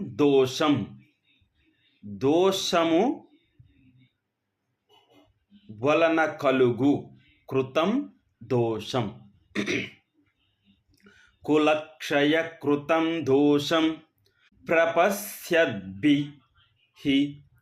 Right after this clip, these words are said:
ప్రపశ్యద్భిః అంటే కులక్షయము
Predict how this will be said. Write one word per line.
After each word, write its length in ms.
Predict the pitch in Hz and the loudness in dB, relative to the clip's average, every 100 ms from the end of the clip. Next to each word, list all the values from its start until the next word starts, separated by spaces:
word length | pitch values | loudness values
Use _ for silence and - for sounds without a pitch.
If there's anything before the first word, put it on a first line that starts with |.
| _ _ _ _ _ _ _ - | _ _ _ _ _ _ _ 0
ప్రపశ్యద్భిః 1500 | 165 160 - 190 202 - 160 160 127 95 101 107 143 139 143 143 147 - _ _ _ _ _ _ _ _ _ _ 135 | 2 2 2 0 0 -4 0 2 0 -6 -6 2 2 4 2 2 0 -10 _ _ _ _ _ _ _ _ _ _ -4
అంటే 220 | 147 127 113 165 - _ _ _ _ _ _ _ _ _ _ - | -2 0 0 -2 -6 _ _ _ _ _ _ _ _ _ _ -2
కులక్షయము 920 | 143 185 220 - - 175 165 175 175 | 2 2 0 -4 -8 -2 0 0 0